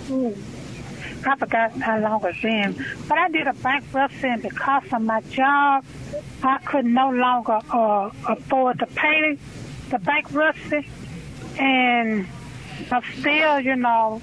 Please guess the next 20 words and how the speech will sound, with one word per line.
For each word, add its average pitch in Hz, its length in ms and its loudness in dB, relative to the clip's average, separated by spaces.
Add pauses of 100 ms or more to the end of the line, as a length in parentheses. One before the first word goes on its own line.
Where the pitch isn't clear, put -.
in 254 120 2
a 233 60 4
financial 262 560 -2
bind. 285 640 2 (460)
What 381 180 2
did 370 160 2
I 320 140 4
do, 294 440 2 (120)
um, 226 540 4 (500)
about 262 400 2
the 262 80 -2
procedure? 240 840 -2 (1080)
Um, 208 520 4 (1400)
I 262 140 2
had 269 240 0
to 226 200 -4
stop 226 220 0
paying 254 320 0
the 214 60 -2
bankruptcy. 226 720 -4